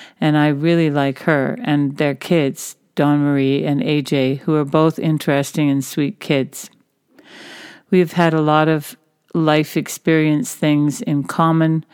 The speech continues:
too, so it feels more like a community.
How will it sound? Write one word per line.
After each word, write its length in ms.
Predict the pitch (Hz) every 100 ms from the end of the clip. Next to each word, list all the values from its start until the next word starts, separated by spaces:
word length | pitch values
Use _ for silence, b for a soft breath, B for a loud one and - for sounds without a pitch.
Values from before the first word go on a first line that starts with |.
| b b b
too, 380 | - 185 135 131 _ B B B
so 220 | - 214 202
it 180 | 202
feels 440 | - 214 202 196 190
more 200 | 175 175
like 220 | 156 151
a 80 | 156
community. 800 | - 165 156 151 143 127 131